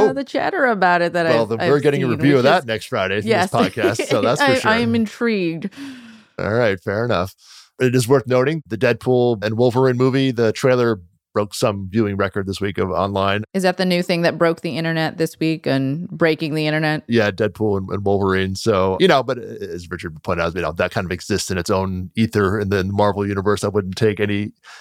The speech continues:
Speaker 1: I hope it does well. And that's, you know, the big summer movie, but I wouldn't take that as a sign of like, "Ah, Marvel's back." I don't know that, you know,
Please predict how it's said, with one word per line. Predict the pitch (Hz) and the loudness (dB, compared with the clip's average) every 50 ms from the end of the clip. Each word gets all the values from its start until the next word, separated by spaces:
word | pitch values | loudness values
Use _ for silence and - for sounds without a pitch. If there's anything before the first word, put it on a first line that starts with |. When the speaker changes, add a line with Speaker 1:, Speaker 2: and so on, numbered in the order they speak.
| - _ _ | -20 _ _
Speaker 1:
I | - 101 | -2 0
hope | 110 139 131 | 2 2 4
it | 151 | 4
does | 139 160 151 123 | 4 4 4 4
well. | 135 147 170 214 240 240 | 4 2 2 2 0 0
And | 196 143 | 0 0
that's, | 151 160 - - - | -2 -2 -4 -8 -6
you | 151 | -4
know, | 131 127 147 151 | -4 -4 -4 -4
the | 123 120 120 | -6 -6 -4
big | 104 131 127 | -2 -2 -2
summer | - - 139 123 120 | 0 0 0 0 2
movie, | 120 123 123 156 165 | 2 2 2 2 2
but | 127 123 113 | 2 2 2
I | 110 | 2
wouldn't | 113 117 113 101 - | 2 0 0 -2 -4
take | 117 107 | -2 0
that | 113 110 104 | 0 0 0
as | 95 95 | 0 -4
a | 90 | -4
sign | - - 104 95 98 98 | -2 0 0 0 0 0
of | 95 87 | -2 -2
like, | 95 95 90 | -2 -2 0
"Ah, | 131 160 143 120 107 | 0 0 0 -2 -2
Marvel's | 110 113 123 135 123 131 120 - | -2 -2 -2 0 -2 -4 -4 -2
back." | - 135 143 131 110 - | -2 0 0 0 -2 -4
I | 107 104 | -4 -4
don't | 107 104 101 | -4 -4 -4
know | 107 98 | -4 -4
that, | 98 95 90 82 - | -4 -4 -6 -4 -4
you | 101 | -4
know, | 92 85 80 90 | -4 -4 -4 -6